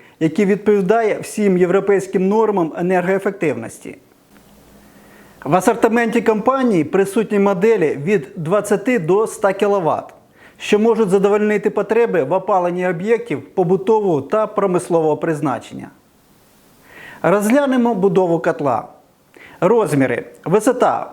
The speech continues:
тисяча сто шістдесят п'ять міліметрів, ширина шістсот п'ятдесят, глибина тисяча шістдесят міліметрів.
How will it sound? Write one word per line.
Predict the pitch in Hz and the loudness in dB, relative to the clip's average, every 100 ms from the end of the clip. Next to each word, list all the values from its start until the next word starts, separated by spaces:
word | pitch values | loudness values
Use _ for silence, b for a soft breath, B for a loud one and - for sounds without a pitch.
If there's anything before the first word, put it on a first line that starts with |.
| - | -6
тисяча | 254 262 254 - | -2 -2 -2 -4
сто | - - 214 | -4 0 0
шістдесят | 214 - 196 - | 0 0 -2 0
п'ять | 143 139 | -2 0
міліметрів, | 151 151 151 151 185 190 - - | 0 2 0 -2 -6 -6 -12 -14
ширина | - 214 220 185 131 - | 0 2 2 0 -2 -6
шістсот | - 196 - 226 | -6 -4 0 -2
п'ятдесят, | - 170 156 - 165 190 - B B - | 0 0 0 0 -2 -2 -10 B B -2
глибина | 165 165 175 208 220 208 - | 0 2 2 2 0 -2 -4
тисяча | 240 240 214 214 | -2 -2 -4 -2
шістдесят | 214 202 - 131 - | 0 0 0 -2 -2
міліметрів. | 131 120 110 - - | -2 -2 -4 -6 -12